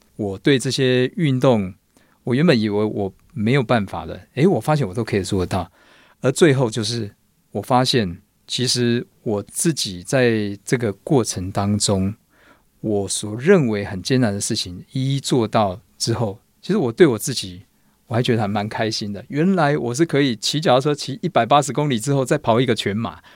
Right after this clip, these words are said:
哇！我从来没有想过我可以做到这种事情。所以，呃，如果我们人生真的遇到一些挑战，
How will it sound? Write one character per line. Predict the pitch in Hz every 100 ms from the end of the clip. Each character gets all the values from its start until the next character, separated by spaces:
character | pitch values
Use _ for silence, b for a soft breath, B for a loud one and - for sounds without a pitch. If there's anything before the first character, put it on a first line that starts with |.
| -
哇！ | 180 160
我 | 127 120
从 | - 151
来 |
没 | 160
有 | 165
想 | 156
过 | 117 117
我 |
可 | 95 113
以 | 104 - _ _
做 | 147 127
到 | 110
这 | 120
种 | 90 80
事 | - 85
情。 | - - - _ b b b b b b _
所 | -
以， | 156 156 120 113 107 - _ -
呃， | 104 98 98 98 185 -
如 | 151
果 | 175
我 | 117
们 | 104
人 | 101 107
生 | 123 139
真 | 127 123
的 | 117
遇 | 110
到 | 117 110 101 - -
一 | 139
些 | 123
挑 | 117 - 85
战， | 80 113 85